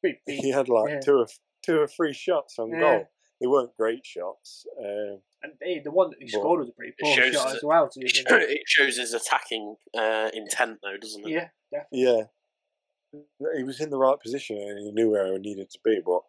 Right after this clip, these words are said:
Speaker 2: I, I would say that in, say, three years, uh, him and McTominay, I would, for me, if I was a Man U fan, I'd rather have him and McTominay over Fred.
Speaker 1: I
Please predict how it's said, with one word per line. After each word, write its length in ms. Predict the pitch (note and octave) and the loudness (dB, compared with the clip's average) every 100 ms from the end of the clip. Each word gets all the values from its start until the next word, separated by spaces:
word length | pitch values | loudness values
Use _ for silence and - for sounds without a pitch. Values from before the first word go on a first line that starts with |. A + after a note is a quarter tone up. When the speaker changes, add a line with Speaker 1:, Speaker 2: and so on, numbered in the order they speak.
| A#2+ | 2
Speaker 2:
I, 100 | B2 _ - | 2 _ 2
I 160 | C3 G3 | 6 6
would 220 | F#3+ D#3 | 4 -2
say 400 | - - F3+ B2+ | -4 0 0 0
that 180 | G#2 G#2+ - _ _ _ _ _ _ _ _ _ _ _ _ _ _ - | -4 -4 -6 _ _ _ _ _ _ _ _ _ _ _ _ _ _ -8
in, 420 | C#3+ A#2+ A2+ A2+ | -2 -2 -2 -10
say, 480 | - - A#2+ A2+ A2 - - | -12 0 2 2 -2 -8 -4
three 220 | C3 B2 | 0 0
years, 680 | G#2+ G#2 F#2+ E2+ F2+ - - _ _ _ _ _ _ _ _ _ _ _ - | -2 -4 -4 -6 -14 -16 -20 _ _ _ _ _ _ _ _ _ _ _ -10
uh, 40 | - _ - | -10 _ -10
him 280 | G#2 C3+ | -4 0
and 160 | C3+ B2+ | 0 0
McTominay, 680 | C#3 - C3 A2 F2 F2 F#2 _ _ - | -6 2 2 2 -2 -4 -6 _ _ 4
I 120 | B2 | 6
would, 240 | D3+ D3+ F3+ _ _ _ - - - | 6 2 -2 _ _ _ -20 -8 4
for 120 | D3+ | 4
me, 380 | D3+ G#2+ A2 - _ | 4 0 -6 -14 _
if 140 | A#2 - | -6 2
I 100 | B2 | 4
was 140 | A2+ | 4
a 40 | A2 | 2
Man 200 | A#2 A2 | 0 2
U 120 | A2+ | -4
fan, 280 | G#2+ F#2+ F2+ | -4 -2 2
I'd 160 | G#2+ A2 | 2 4
rather 240 | A#2 G#2+ G2+ A#2+ | 2 0 -2 -6
have 100 | G2+ - | -8 -8
him 160 | B2 | -6
and 160 | A#2 A2+ | -6 -6
McTominay 680 | C3 - A#2 G2+ E2+ D#2+ F2+ _ _ _ _ _ - | -10 -4 -4 -4 -8 -8 -8 _ _ _ _ _ 0
over 560 | G#2+ G2 G2+ G2 G2 - _ - - | 0 2 2 4 2 0 _ -12 2
Fred. 280 | - D#2+ - _ C3+ | 4 4 -6 _ -20
Speaker 1:
I 160 | B2+ | -18